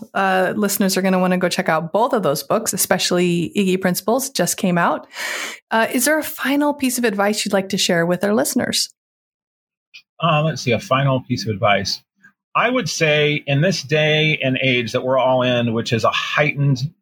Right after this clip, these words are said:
Speaker 2: uh, stress of covid, protest, um, racial, uh, conflict that's being brought back to the forefront as it should be to, to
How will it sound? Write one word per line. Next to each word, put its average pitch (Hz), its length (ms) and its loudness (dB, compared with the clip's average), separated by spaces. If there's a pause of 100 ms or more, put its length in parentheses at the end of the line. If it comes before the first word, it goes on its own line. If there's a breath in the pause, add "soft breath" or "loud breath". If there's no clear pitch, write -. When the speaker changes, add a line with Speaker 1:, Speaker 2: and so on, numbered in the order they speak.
(200)
Speaker 2:
uh, 104 340 2
stress - 760 -2
of 110 440 0 (380)
covid, 131 800 0 (340)
protest, 135 880 -2 (360)
um, 110 440 0 (140)
racial, 131 720 0 (140)
uh, 104 460 2 (160)
conflict 135 600 0
that's - 160 -2
being 120 260 -2
brought 120 320 0
back 120 260 -2
to - 60 -20
the 113 100 -8
forefront 127 440 -2
as 117 160 0
it 110 100 -10
should 127 240 -2
be 127 160 0
to, 110 200 0
to 110 360 -2